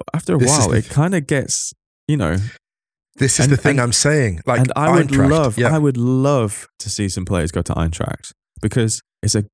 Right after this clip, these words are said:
Speaker 1: good club to go to. It
Speaker 2: This is what I'm saying. Like, this is why I'm saying Callum Hudson-Odoi to Eintracht Frankfurt. I'm speaking into existence because the reason I mention it is because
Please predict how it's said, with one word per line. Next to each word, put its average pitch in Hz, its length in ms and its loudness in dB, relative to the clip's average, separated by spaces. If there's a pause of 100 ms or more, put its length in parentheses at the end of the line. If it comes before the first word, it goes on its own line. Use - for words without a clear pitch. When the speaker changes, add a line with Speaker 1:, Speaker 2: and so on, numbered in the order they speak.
Speaker 1:
good 127 240 0
club 98 260 -2
to 87 100 -2
go 87 200 -2
to. - 220 -6
It - 20 -2 (160)
Speaker 2:
This 151 180 0
is - 80 0
what 131 80 2
I'm 123 100 0
saying. 110 380 0
Like, 98 160 -4
this - 180 0
is 127 120 0
why 131 140 2
I'm 117 100 0
saying 101 300 0
Callum 123 260 -2
Hudson-Odoi 95 640 -2
to - 80 -12
Eintracht 98 340 -4
Frankfurt. 87 560 -6
I'm 92 80 -6
speaking 110 320 -2
into 104 140 -6
existence 98 400 -8
because 95 520 -4 (600)
the 123 80 -2
reason 143 180 0
I 143 60 0
mention 123 260 -2
it - 60 -10
is - 40 -10
because 82 480 -8